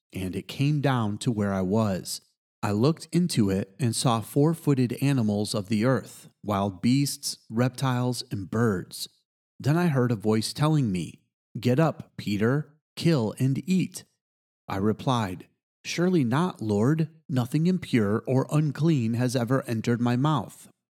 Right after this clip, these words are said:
The voice spoke from heaven a second time, 'Do not call anything impure that God has made clean.'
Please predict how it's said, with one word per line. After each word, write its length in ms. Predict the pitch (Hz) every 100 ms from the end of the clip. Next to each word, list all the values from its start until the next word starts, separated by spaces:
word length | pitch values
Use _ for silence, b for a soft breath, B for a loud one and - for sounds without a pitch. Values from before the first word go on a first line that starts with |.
| _ _ _ _
The 160 | 101 110
voice 300 | 113 131 -
spoke 420 | - 123 117 -
from 240 | - 147
heaven 380 | 143 127 110 110 -
a 60 |
second 420 | - - - 104
time, 480 | 113 156 135 87 76 - _ _ _ -
'Do 120 | 120 143
not 240 | 202 202
call 360 | - 120 117 -
anything 540 | 135 156 - 131 123
impure 600 | 143 160 - 180 143 90
that 220 | 104 107
God 240 | 120 117 113
has 240 | 135 135
made 400 | 123 98 98 -
clean.' 580 | - 165 165 107 78